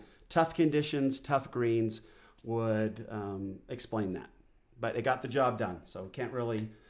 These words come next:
can't really argue on that. So as far as scrambling goes, his scrambling number for twenty eighteen, they don't give us scrambling numbers per tournament. That's one of the things that's been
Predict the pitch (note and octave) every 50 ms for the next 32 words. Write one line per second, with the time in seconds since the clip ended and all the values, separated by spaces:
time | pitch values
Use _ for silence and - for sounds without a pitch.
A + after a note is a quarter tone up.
0 | - - - - _ - - D#3+ D3+ F3 E3+ E3 D#3+ D3+ C#3+ D3 D#3 D3+ E3+ E3
1 | E3 E3 D#3+ D#3 D3 D3+ C#3+ F#3+ C4 C4 - - - - - _ - - - G#3
2 | G#3 F#3 D#3 C#3 - - G#3+ A3+ A3 G3+ F3 - - - - F#3 F3+ F3+ G3+ A#3
3 | A#3 G#3+ G3+ G#3+ G#3 G3 F#3+ E3+ E3 D#3 D3+ D3+ E3+ A3 C4+ D#4 D4 - - -
4 | - - - - - - - F3+ F3 - - - - G3+ G#3+ B3+ C4 C4 B3 A#3
5 | G#3+ G#3 G#3+ G#3 G#3 F#3+ F3 - - F3+ G3 G#3+ G#3+ G#3+ A3 G#3+ - F3+ F3+ F3
6 | E3 F3+ A3 C#4+ C#4+ A3+ - - G3+ G3+ F3+ F#3 F3+ - - - - E3 E3 E3+
7 | E3+ E3 D#3 D3 C#3 C#3 C#3 C3+ C3+ C3 B2+ - - D3+ C#3+ - - C#3+ A#2+ A2
8 | G2 F2+ - - - C3+ C#3+ C#3+ - D3+ D3 C#3 C3+ C3 A#2+ - A#2+ A#2 A2 G#2+
9 | A2+ G#2+ - - B2+ A#2 G#2+